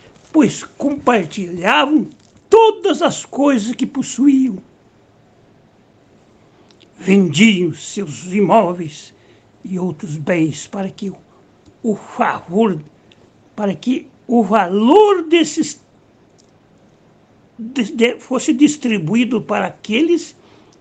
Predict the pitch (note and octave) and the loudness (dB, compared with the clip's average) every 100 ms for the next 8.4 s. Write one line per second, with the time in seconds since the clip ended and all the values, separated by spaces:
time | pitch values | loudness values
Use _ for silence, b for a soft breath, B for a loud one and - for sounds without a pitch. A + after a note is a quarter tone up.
0 | _ G3 - G#3 G3+ G#3+ G3 - A3+ - | _ -12 -10 -10 -8 -8 -10 -8 -8 -6
1 | G#3 D3 - b b b _ _ _ _ | -10 -12 -18 b b b _ _ _ _
2 | - F3 D#3 D3+ - F#3+ F3+ E3+ E3 D3 | -8 -2 -2 -4 -10 -2 0 0 -2 -6
3 | - G3+ D#3 E3 E3+ D#3 D3+ - E3+ E3 | -8 -6 -2 0 2 2 0 -4 -2 0
4 | D#3 D3+ G#3+ - C#3+ E3 D#3 D3 D3+ - | -2 -4 -10 -10 -10 -4 -4 -4 -8 -12
5 | B B B B - G3 E3+ F3+ G#3 A#3+ | B B B B -6 -4 -2 2 4 6
6 | C#4 D#4 E4 F4 E4 G3 A#3+ A#3+ G#3 - | 8 8 8 6 6 4 2 2 0 -2
7 | - A#3+ C4 A3 A3+ F#3+ D#3 E3 A3 F#3+ | 0 2 2 0 -2 -2 -2 0 2 2
8 | D#3 - - - | -2 -8 -18 -20